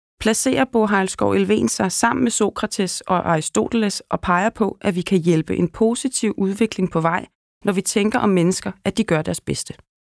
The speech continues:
Han ser det lige frem som sin opgave at forsøge at flytte personalet fra den moraliserende position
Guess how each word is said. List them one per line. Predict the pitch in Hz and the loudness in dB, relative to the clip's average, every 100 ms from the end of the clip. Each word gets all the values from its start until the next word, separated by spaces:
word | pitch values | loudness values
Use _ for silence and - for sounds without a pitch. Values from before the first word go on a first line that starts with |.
| _ _ _ _ _ _ _ _ _ - | _ _ _ _ _ _ _ _ _ -2
Han | 180 | 0
ser | - 247 | 2 2
det | 226 | 2
lige | 202 208 | 2 2
frem | - 180 - | 2 0 0
som | 190 | -4
sin | - 175 - | -2 -2 0
opgave | 226 - 196 156 - | 0 0 -2 -2 -4
at | 170 | -6
forsøge | - - 202 | -4 0 0
at | 175 | 0
flytte | - 208 233 | 2 2 2
personalet | - 180 170 160 160 190 190 - - | -2 -4 -2 -2 0 -2 -4 -10 -8
fra | - 175 | -2 0
den | |
moraliserende | 175 165 156 151 - 240 247 | 0 -2 -2 -2 0 2 0
position | 233 202 190 - 196 | -2 -4 -4 -2 -2